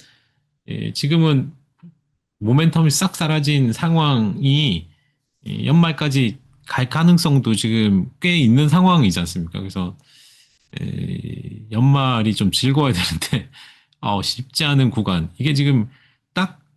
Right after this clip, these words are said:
이번 달 안에 끝낼 수 있는 문제인가? 이것도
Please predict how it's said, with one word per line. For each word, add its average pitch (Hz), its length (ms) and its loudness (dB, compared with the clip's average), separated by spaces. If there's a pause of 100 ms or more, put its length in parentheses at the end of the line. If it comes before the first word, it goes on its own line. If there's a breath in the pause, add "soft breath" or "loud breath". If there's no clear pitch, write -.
(360)
이번 180 300 2
달 185 360 0
안에 175 340 0
끝낼 196 600 4
수 - 140 -2
있는 135 280 4
문제인가? 131 920 2
이것도 104 1040 -2